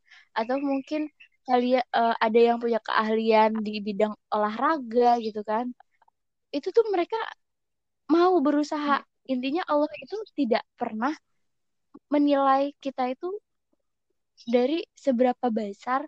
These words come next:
Speaker 1: serapa-, seberapa banyak, seberapa besar hasil yang kita dapatkan,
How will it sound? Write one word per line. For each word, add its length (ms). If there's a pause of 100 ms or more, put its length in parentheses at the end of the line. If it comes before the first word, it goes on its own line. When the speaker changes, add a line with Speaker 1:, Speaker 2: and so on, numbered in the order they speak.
Speaker 1:
serapa-, 540
seberapa 400
banyak, 480
seberapa 320
besar 480
hasil 400
yang 160
kita 180
dapatkan, 600